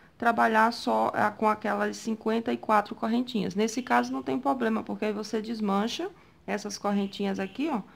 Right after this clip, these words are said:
É só puxar aqui e desmanchar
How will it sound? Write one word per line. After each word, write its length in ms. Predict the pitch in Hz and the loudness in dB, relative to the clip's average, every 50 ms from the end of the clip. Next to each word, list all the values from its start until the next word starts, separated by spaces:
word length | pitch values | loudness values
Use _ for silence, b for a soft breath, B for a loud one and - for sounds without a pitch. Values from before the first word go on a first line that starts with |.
| B B B B B B B | B B B B B B B
É 120 | - - 202 | -8 -8 -6
só 180 | 202 233 220 | -2 -2 -2
puxar 440 | 226 226 240 233 226 - 247 240 233 | -2 -2 -6 -6 -4 -2 0 0 0
aqui 420 | 240 240 - 262 262 302 349 359 - | 0 -2 -4 -6 -4 -4 -4 -6 -4
e 120 | - 277 269 | -4 -2 -2
desmanchar 680 | 277 285 277 302 311 330 - - 277 247 247 269 311 | -2 -2 -4 -4 -6 -6 -4 -4 -2 -2 -2 -2 -4